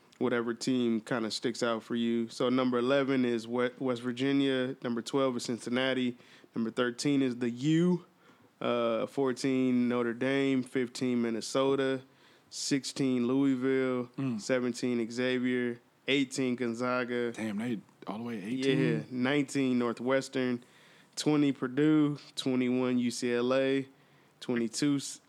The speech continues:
Speaker 1: Saint Mary's. Twenty-three, Seton Hall. Twenty-four, Baylor.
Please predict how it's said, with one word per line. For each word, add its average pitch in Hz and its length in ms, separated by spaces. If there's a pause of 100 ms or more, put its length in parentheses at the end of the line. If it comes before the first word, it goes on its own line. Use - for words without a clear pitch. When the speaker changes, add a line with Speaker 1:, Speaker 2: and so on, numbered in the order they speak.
Speaker 1:
Saint 123 340
Mary's. 147 720
Twenty-three, 123 640
Seton 117 320
Hall. 120 440
Twenty-four, 120 720
Baylor. 123 640